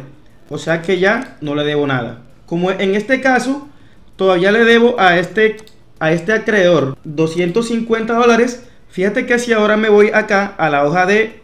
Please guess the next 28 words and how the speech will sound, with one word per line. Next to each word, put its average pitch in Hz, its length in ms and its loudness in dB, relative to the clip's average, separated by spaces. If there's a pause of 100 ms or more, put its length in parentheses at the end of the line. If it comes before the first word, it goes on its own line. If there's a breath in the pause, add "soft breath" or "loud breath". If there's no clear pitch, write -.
(120)
movimientos, 208 880 -2 (440)
coloco 143 360 -4
aquí 208 360 -4
el 147 180 -2 (100)
I 175 120 0
D 196 160 -2
número 202 280 -2
dos 202 160 0
que 175 120 -6
pertenece 135 640 -6
a 139 180 -4
esta 156 280 -6
tienda 185 380 -2
que 143 100 -6
es 131 80 -4
La 151 180 -6
Paz, 190 460 -2
es 135 100 -8
el 143 80 -4
acreedor 185 560 -2
a 143 80 -8
quien 135 160 -10
le 135 80 -2
debo 131 180 0
dinero, 190 440 -2 (380 loud breath)
coloco 156 340 -4
la 226 140 0
fecha 214 360 -2